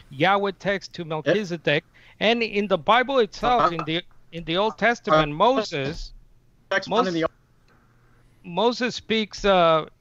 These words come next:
Speaker 2: uh, as Yahweh in Deuteronomy twenty-nine. The prophets oftentimes speak as Yahweh in the first person, Isaiah fifty-three, Hosea five, Habakkuk, or, or Zechariah, and so on.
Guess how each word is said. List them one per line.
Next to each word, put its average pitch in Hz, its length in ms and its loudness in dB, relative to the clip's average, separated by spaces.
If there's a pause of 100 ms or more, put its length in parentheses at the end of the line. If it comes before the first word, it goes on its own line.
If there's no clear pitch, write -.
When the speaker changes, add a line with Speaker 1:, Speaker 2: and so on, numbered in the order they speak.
(320)
Speaker 2:
uh, 160 400 2
as 185 300 0
Yahweh 220 380 0
in 156 120 -6
Deuteronomy 175 580 -4
twenty-nine. 196 760 -4 (520)
The 170 100 0
prophets 226 600 2 (120)
oftentimes 185 720 0
speak - 520 -6
as 202 280 0
Yahweh 226 320 2
in 220 80 -6
the 190 100 -4
first - 380 -4
person, 240 440 -4 (260)
Isaiah 165 340 2
fifty-three, 220 680 -4
Hosea 160 480 2
five, 220 400 2
Habakkuk, 190 640 -2 (380)
or, 143 320 -4
or 139 240 -4
Zechariah, 175 920 2 (300)
and 175 180 -6
so - 160 -6
on. 165 300 2